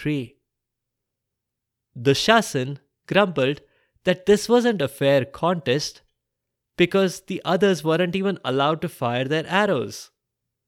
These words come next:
In response to that, Dronacharya gave him the task of fetching the bird.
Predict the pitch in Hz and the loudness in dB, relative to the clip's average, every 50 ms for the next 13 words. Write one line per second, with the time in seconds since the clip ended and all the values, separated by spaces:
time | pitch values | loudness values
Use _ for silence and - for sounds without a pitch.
0 | _ _ _ _ _ _ _ _ _ _ _ _ _ _ _ _ _ _ _ - | _ _ _ _ _ _ _ _ _ _ _ _ _ _ _ _ _ _ _ -10
1 | 127 117 113 117 117 117 - - - 175 214 214 - - - 123 107 110 117 135 | -8 -6 -4 -4 -4 -4 -4 -4 -2 -2 -2 -2 -4 -4 -4 -2 0 0 0 0
2 | - - - _ _ _ _ _ _ _ _ _ _ _ _ _ - 202 180 - | -2 -6 -14 _ _ _ _ _ _ _ _ _ _ _ _ _ -18 -16 -6 2
3 | 233 254 247 240 233 226 202 175 - 185 170 165 147 147 151 139 139 156 156 151 | 6 8 8 8 8 6 6 4 2 2 2 2 2 0 0 0 0 0 0 0
4 | 131 139 143 135 120 113 - - 165 156 139 135 - - - - _ _ _ _ | 0 -2 -4 -4 -4 -4 -2 0 0 0 0 -2 -4 -8 -14 -20 _ _ _ _
5 | _ _ _ - 156 131 - - 131 104 - - 113 98 95 101 101 107 131 139 | _ _ _ -4 -4 -4 -2 -4 -4 -4 -4 -8 -12 -10 -10 -10 -4 0 2 2
6 | 139 131 107 - | 2 2 0 -6